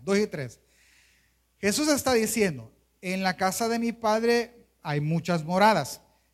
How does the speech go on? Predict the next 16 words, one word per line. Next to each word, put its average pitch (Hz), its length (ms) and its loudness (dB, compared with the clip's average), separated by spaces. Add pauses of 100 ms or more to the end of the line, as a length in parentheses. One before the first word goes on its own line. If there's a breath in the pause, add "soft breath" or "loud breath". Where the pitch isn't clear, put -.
Si - 200 -14
no 147 140 -6
fuera 247 280 4
así, 254 640 0
os 165 180 -4
lo 170 160 0
hubiera 170 320 0
dicho, 185 420 -2
porque 143 300 -10
voy 196 420 0
a 202 140 -4
preparar 180 480 0
un 185 100 -2
lugar 175 300 -2
para 165 180 -2
vosotros. 143 560 -4